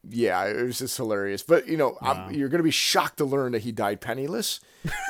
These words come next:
Speaker 1: Uh, <laughs>
Speaker 2: Huh.
Speaker 1: he was just, but, um, like, he was, like, a whimsical kind, well, they describe him as whimsical, but he was just
Speaker 2: Yeah.
Speaker 1: like a, um, I mean, he wasn't out there, you know, chucking people off of, like, like the San
Speaker 2: <laughs>
Speaker 1: Francisco.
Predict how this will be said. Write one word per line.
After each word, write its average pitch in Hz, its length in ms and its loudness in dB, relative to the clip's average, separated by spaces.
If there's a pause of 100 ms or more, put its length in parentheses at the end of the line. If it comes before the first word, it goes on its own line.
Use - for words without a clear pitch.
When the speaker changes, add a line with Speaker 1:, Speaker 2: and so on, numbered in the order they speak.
Speaker 1:
Uh, 117 220 6
<laughs> 880 760 0
Speaker 2:
Huh. 339 180 6 (680)
Speaker 1:
he 185 100 6
was 185 160 6
just, 214 220 2 (320)
but, 185 160 6
um, 175 140 8
like, 175 180 6
he 185 100 -2
was, 175 140 0
like, 180 140 2
a 175 60 4
whimsical 151 760 2
kind, 143 280 2
well, 139 180 6
they 131 140 2
describe 123 560 4
him 110 100 -4
as 101 120 -6
whimsical, 104 540 -6
but 101 140 -4
he 110 60 -2
was 101 160 -6
just 107 200 -8
Speaker 2:
Yeah. 117 160 -2
Speaker 1:
like 104 140 -2
a, - 760 -6
um, 90 380 2 (160)
I 120 60 0
mean, 139 140 0
he - 20 2
wasn't 147 260 4
out 139 140 4
there, 110 320 0
you 113 100 -4
know, 92 80 -4
chucking 143 340 2
people 120 300 -2
off 107 220 4
of, 98 160 -8
like, 95 240 -4
like 104 180 -6
the - 60 -12
San 113 160 -2
Speaker 2:
<laughs> 185 80 -2
Speaker 1:
Francisco. 107 420 -6